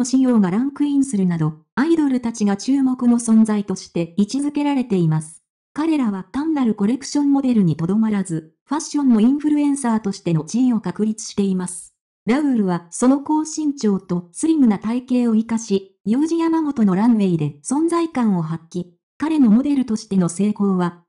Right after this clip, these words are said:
多様性の重要性を再び浮き彫りにしています。男性モデルの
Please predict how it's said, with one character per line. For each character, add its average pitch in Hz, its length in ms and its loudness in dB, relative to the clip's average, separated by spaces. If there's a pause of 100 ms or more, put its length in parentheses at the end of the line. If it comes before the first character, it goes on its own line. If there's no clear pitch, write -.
多 208 100 -2
様 294 220 2
性 302 240 -2
の 269 100 2
重 269 220 -2
要 294 200 0
性 269 260 -2
を 247 100 -2
再 262 180 -8 (140)
び 254 120 2
浮 233 60 -4
き 247 140 -2
彫 262 100 0
り 254 120 4
に 240 120 4
し - 80 -14
て 214 80 -8
い 214 140 4
ま 196 100 0
す。 - 220 -16 (320)
男 285 240 -2
性 330 240 0
モ 320 100 0
デ 294 140 -2
ル 233 100 2
の 185 100 2